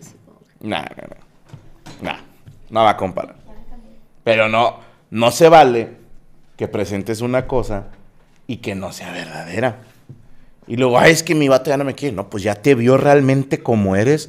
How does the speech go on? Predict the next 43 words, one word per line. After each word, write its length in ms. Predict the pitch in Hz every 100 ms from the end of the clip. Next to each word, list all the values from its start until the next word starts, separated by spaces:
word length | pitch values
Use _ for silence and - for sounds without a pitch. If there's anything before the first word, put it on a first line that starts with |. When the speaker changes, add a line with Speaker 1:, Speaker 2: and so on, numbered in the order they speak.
| - - - -
Speaker 2:
Y 120 | 113
el 120 | 98
vato, 380 | 90 90 139 -
perdónalo, 640 | 156 117 110 131 170 175
pero 240 | 190 156 139
zoofílico 760 | 143 117 - 120 160 180 196
no 220 | 190 185
es. 340 | 135 139 - - _ _ _ _ _ _ _ _ _ _
¿Por 180 | 117 113
qué 120 | 123
chingada 320 | - 147 156
se 140 | 156 165
va 100 | 160
a 120 | 160
tirar 240 | 175 170 165
a 20 |
un 100 | 165
animal 480 | 160 143 156 190 - - -
si 140 | -
le 100 | 151
presentaron 520 | 147 135 139 135 160 165
Speaker 1:
Oye. 80 | 165
Speaker 2:
un 60 |
ser 200 | 165 175
humano? 540 | 165 160 190 226 220 - - - -
Speaker 1:
No, 200 | 165 151 147
no, 120 | 208
no. 200 | 208 175 147 160 - - -
Speaker 2:
Ahora 200 | 180 185
sí 100 | 185
que, 140 | 202
como 140 | 170
dice 100 | 165
la 100 | 196
canción, 440 | 190 170 139 165 190 - -
"Who 140 | 190
let 200 | 170 170 170
the 100 | 160
dogs 380 | 143 165 160
out?" 320 | 139 160 190 - - - - - - - - _ _ -
Who, 220 | 135 180
Speaker 1:
Bueno, 340 | 160 262 147
Speaker 2:
who, 100 | 170